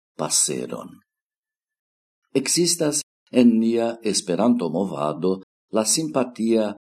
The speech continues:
Rondo Kato, esperantista kat-amikaro.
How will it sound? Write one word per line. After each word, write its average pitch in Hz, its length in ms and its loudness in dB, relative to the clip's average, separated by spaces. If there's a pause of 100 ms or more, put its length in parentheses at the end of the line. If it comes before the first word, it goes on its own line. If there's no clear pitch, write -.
(240)
Rondo 151 720 2
Kato, - 680 -4 (240)
esperantista 90 1040 -2 (100)
kat-amikaro. 78 1400 -2